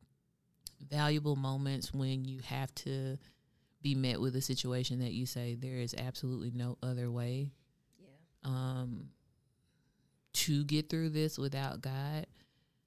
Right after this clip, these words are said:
Speaker 1: But sometimes I feel like I would've got some of them lessons another way with a little <laughs> less pain. I mean, just being honest, like, I mean, just being real. And, and those are some of the answers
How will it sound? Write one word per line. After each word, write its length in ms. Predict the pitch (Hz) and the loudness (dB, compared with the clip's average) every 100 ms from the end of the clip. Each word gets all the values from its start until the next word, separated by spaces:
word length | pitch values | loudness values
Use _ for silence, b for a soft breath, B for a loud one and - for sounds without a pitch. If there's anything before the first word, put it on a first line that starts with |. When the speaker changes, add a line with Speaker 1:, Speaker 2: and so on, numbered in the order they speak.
| _ _ _ _ _ _ _ _ _ _ - | _ _ _ _ _ _ _ _ _ _ 6
Speaker 1:
But 140 | 339 | 6
sometimes 440 | - 403 349 311 | 4 0 -2 0
I 60 | 277 | 0
feel 180 | 269 262 | 0 0
like 180 | 240 233 | 0 -2
I 60 | |
would've 220 | 233 214 | 0 0
got 180 | 190 185 | 0 0
some 160 | - 180 | 2 2
of 60 | |
them 140 | 170 160 | 2 2
lessons 360 | 156 160 139 | 0 2 0
another 340 | 131 131 127 117 | 2 2 2 0
way 260 | 120 117 123 - - | 0 0 -2 -8 -6
with 180 | 135 | -2
a 40 | 123 | 2
little 240 | 127 131 | 4 8
<laughs> 0 | |
less 300 | 160 147 170 | 12 12 10
pain. 320 | - 269 147 - - | 6 2 6 8 10
I 80 | 269 | 12
mean, 200 | 262 262 - | 12 10 8
just 220 | 208 202 | 8 8
being 260 | 240 254 240 202 | 10 10 10 8
honest, 460 | 220 220 208 196 226 | 8 6 4 2 2
like, 260 | 190 180 175 B B 233 - | 6 6 6 B B 2 6
I 80 | 196 | 6
mean, 260 | 220 220 | 8 4
just 220 | 208 214 | 2 0
being 180 | 190 196 | 2 2
real. 220 | 185 190 | 6 6
And, 280 | 160 151 156 - | 8 8 6 6
and 220 | 165 160 | 8 8
those 260 | 151 160 170 | 6 6 4
are 80 | |
some 300 | 175 160 160 | 4 4 4
of 80 | 160 | 4
the 240 | 151 143 - | 4 4 2
answers 720 | 151 160 - 147 143 143 - | 0 -2 -4 -2 0 0 -2